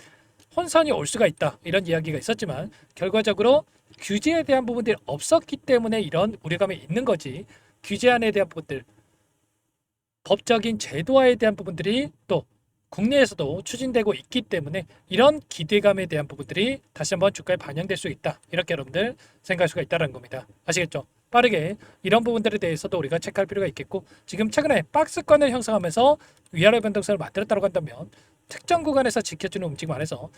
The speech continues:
한 차례 이 구간을 이탈시키면서 개인들의 투매 물량을 받아먹고 끌어올리는 이런 움직임에 대해서 우리가 생각해 볼 수가 있겠고요.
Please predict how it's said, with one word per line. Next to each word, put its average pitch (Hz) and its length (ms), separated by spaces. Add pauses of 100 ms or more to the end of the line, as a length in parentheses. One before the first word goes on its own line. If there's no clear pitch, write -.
(140)
한 285 200
차례 277 260 (100)
이 226 180
구간을 208 480 (400)
이탈시키면서 202 1080 (360)
개인들의 175 320
투매 330 240
물량을 254 340
받아먹고 - 560
끌어올리는 190 600 (340)
이런 269 340 (400)
움직임에 208 560
대해서 165 280
우리가 151 240
생각해 180 260
볼 160 120
수가 - 180
있겠고요. 147 640